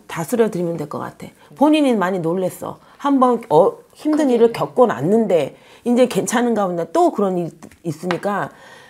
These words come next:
Speaker 1: 그렇죠. 자라보고 놀란 가서 속뚜껑만 봐도 놀란 경기야. 그런데 어머니 잘 버텨나가실 거예요. 너무 걱정 안 하셔도 되고. 물론 뭐 이런 제가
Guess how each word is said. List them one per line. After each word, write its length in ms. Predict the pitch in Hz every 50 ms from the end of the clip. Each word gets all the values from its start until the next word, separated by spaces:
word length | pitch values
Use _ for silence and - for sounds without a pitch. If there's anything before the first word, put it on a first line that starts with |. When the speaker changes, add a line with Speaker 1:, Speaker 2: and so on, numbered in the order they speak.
| - _ _
Speaker 1:
그렇죠. 540 | - 285 277 277 - 254 233 233 247 254 247 -
자라보고 540 | - 185 180 240 240 214 220 214 196 202
놀란 280 | 196 165 160 170 175 175
가서 220 | 175 165 156 180
속뚜껑만 680 | - - 269 - _ - 302 302 294 269 254 233 214 185
봐도 280 | 147 - - - 156 143
놀란 340 | 151 156 185 214 214 190
경기야. 640 | 151 - 156 156 156 165 170 139 117 123 143 - - - _ - - - - _
그런데 260 | - - 196 190 185
어머니 280 | 160 180 196 202 208
잘 180 | 170 - 196 180
버텨나가실 720 | - 170 156 - 190 185 170 147 151 165 160 - - -
거예요. 320 | - 147 123 113 110 - - - - - - -
너무 220 | - 202 214 214 208
걱정 360 | 214 185 180 - 214 196 170
안 120 | 147 151
하셔도 340 | 175 185 - 196 180 165 160
되고. 480 | - 156 147 - - 160 170 156 156 151 - _ _ - - - - - - - - - -
물론 400 | _ 196 208 226 226 220 220 196
뭐 320 | 170 165 165 165 170 165 - _ _ _ -
이런 360 | - 214 269 262 240 240 - - - _ _ _ _
제가 400 | _ - 214 208 214 233 208 -